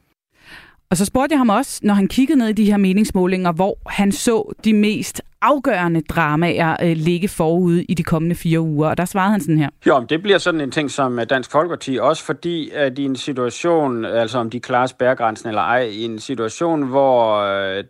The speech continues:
Speaker 2: det måske i øvrigt kommer til at ligge meget tæt, som målingerne lige nu, øh, tyder på mellem blokkene, så kan det, øh, at, øh, et parti, øh, måske får lige, øh, under to procent af stemmerne,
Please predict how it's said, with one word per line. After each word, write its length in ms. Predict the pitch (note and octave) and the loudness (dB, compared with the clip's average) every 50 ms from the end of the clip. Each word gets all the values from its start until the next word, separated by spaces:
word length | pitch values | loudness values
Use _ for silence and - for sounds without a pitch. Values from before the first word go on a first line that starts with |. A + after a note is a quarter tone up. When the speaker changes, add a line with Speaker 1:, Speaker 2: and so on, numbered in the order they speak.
| _ _ - | _ _ -4
Speaker 2:
det 160 | B2 A#2 A#2 | -4 -2 -2
måske 320 | A2+ A2+ A2 - - A#2 | -4 -6 -8 -6 -6 -4
i 20 | A2+ | -2
øvrigt 300 | A2+ B2+ D#3 E3 D#3+ - | 0 0 0 0 -2 -2
kommer 240 | - C3+ B2 A#2 | -2 -2 -2 -2
til 160 | G#2+ - - C#3 | -4 -4 -4 -2
at 60 | B2 | -2
ligge 180 | A2+ A2 - | -2 -4 -4
meget 220 | A#2 G#2+ G#2+ A#2 A2+ | -4 -4 -2 -4 -4
tæt, 300 | - - D#3 E3 D#3+ - | -4 -6 -6 -6 -6 -8
som 180 | - - B2 | -10 -8 -6
målingerne 480 | A#2 A#2 A#2+ B2+ B2+ A#2+ A2+ G#2 G2+ G2 | -2 -2 0 0 0 -2 -4 -6 -6 -8
lige 200 | G2 G#2 G#2+ G#2 | -6 -6 -6 -4
nu, 220 | A2 B2 D3+ D#3+ D#3+ - - | -4 -4 -4 -6 -6 -8 -6
øh, 400 | F2 A#2 A#2 A2+ A2 G#2 G2+ G2 | -4 -2 0 0 0 -2 -2 -6
tyder 260 | G2+ - - C3 C3 | -6 -6 -4 -2 -2
på 220 | B2 - C3+ C3 A#2+ | -2 0 0 0 0
mellem 300 | A#2 A#2+ A#2 A2+ A2 G2+ | 0 0 -2 -2 -4 -2
blokkene, 440 | A#2 A#2+ B2 C3 B2 B2 A2 G2 - - - - - - _ | 0 2 2 2 0 -2 -4 -6 -8 -10 -16 -20 -20 -16 _
så 200 | - - D3 D3 | -4 -2 -2 -2
kan 360 | - - C#3+ D3 D3 E3 E3 | -2 -2 -2 -2 0 -2 -2
det, 320 | D#3+ - D#3+ D#3+ E3 D#3+ - | -2 0 0 2 2 0 0
øh, 560 | - - - A#2+ A#2 A#2 A2+ A2 A2 G#2+ - - | -2 -4 -2 -2 0 2 2 2 2 2 0 0
at, 380 | - B2 A#2 A#2 A2 - - A#2+ | -2 -2 -2 -4 -4 -6 -6 -2
øh, 60 | A#2 | -2
et 180 | A2 G#2+ G#2+ - - | 0 0 -2 -4 -6
parti, 680 | A#2+ A2 - - - D#3+ D3+ D3 C#3 G#2 - - B2 A#2+ | -8 -10 -8 -6 -4 -2 -2 0 -2 -2 -4 -6 -6 -6
øh, 80 | A#2+ | -4
måske 360 | A#2+ A#2 A#2 - - C#3 B2 | -4 -6 -6 -4 -4 -4 -4
får 220 | A2 C#3 C#3 C3+ B2 | -2 0 2 2 2
lige, 840 | B2+ C#3 D#3 D#3+ D#3 D3+ C#3 C3 A#2+ A2+ A2 G#2 G2 F#2+ F#2+ F#2+ F#2 | 2 0 0 -2 0 0 0 0 0 0 -2 -2 -2 -2 -2 -2 -4
øh, 80 | F#2 - - | -4 -2 0
under 280 | E3+ D#3+ D3+ B2+ F#2 | 0 2 2 0 -2
to 300 | F#2+ - - D3+ C3+ G#2 - | -4 -4 -2 -2 -2 -2 -4
procent 380 | - A2+ - - C3 B2+ G#2 - | -6 -6 -2 0 0 0 0 -2
af 60 | G2+ | -6
stemmerne, 520 | - - A#2+ A#2 B2+ C3 B2+ A#2+ G#2 F#2 | -6 -4 -2 0 0 0 0 0 -2 -4